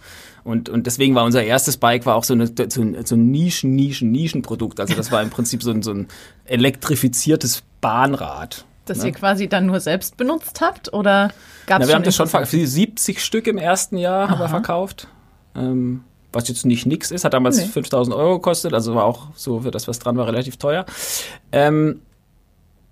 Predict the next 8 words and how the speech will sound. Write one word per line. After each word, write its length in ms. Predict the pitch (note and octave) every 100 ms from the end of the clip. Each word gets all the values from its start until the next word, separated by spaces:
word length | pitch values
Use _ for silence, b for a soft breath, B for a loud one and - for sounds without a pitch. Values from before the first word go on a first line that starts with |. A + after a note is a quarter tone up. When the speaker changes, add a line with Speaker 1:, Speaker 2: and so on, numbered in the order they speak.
| _ _ _ _ _ _ _ _
Speaker 1:
aber 160 | C#3+ D#3+
das 140 | D#3
war 120 | D#3
im 60 | E3
Prinzip 400 | D#3+ E3+ G3 E3+
so, 300 | E3+ F3 E3
äh, 360 | - C#3 C#3+ C#3+ - _ -
äh, 240 | C3+ C3+